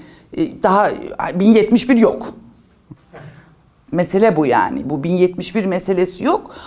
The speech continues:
Horasan harcı. Benim bir arkadaşım vardı, Samar. E, Amer-, Beyrut Amerikan Üniversitesi'nde doktorasını yapıyordu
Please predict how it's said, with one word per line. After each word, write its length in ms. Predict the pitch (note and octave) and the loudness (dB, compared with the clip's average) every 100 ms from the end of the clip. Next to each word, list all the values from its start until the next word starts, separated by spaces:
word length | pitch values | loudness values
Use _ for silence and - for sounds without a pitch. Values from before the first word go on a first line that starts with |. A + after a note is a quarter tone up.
| - | -4
Horasan 380 | D#4+ A#4 G#4+ D#4 | 2 2 4 4
harcı. 500 | G#3 D#3+ D3 D3 - | 6 4 2 -2 0
Benim 220 | G3+ G#3+ | 0 2
bir 140 | A3+ B3 | 4 2
arkadaşım 600 | C#4 C#4 C#4 - C4+ A3 | 2 0 0 2 2 4
vardı, 340 | D#3 F3 G3+ | 2 2 -4
Samar. 440 | - B3 A3+ C#4 C#5+ - - - - - _ - | -2 0 2 0 -4 -12 -20 -20 -20 -20 _ 2
E, 460 | G#3 G3 F#3 E3+ E3 - - | 4 4 4 4 2 -2 -4
Amer-, 340 | A3+ A3+ G#3+ G3 | 0 0 0 2
Beyrut 240 | B3+ A#3+ | 2 2
Amerikan 400 | A#3 A#3+ B3 F#3 | 2 2 2 0
Üniversitesi'nde 880 | D3 D3 D3+ - - - D3 B2+ - | -2 -2 -4 -6 -12 -6 -2 -2 0
doktorasını 540 | F#3+ - A3+ A#3+ C#4 C#4+ | -2 0 0 0 4 4
yapıyordu 520 | C#4+ C#4+ G4 G4 | 4 0 0 2